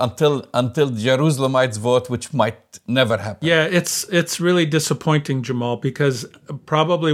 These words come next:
Speaker 2: what's gonna happen is that Mahmoud Abbas will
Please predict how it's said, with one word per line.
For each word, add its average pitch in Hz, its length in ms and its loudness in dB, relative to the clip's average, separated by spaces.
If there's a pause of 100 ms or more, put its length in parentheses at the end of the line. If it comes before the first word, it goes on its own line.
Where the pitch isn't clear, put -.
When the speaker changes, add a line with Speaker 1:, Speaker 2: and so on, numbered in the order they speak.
Speaker 2:
what's 151 180 0
gonna 143 300 2 (100)
happen 135 260 0
is 123 180 -4
that 127 300 0 (1400)
Mahmoud 160 500 0
Abbas 147 400 2
will 143 120 2